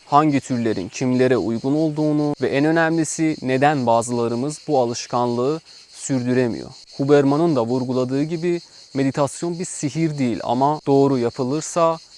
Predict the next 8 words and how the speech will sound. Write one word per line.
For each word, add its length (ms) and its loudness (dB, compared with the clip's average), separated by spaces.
bilimsel 540 0
olarak 520 -2
etkili 480 -2
bir 180 -2
araç. 380 -10
Stres, 580 2
odak, 500 2
uyku, 500 -2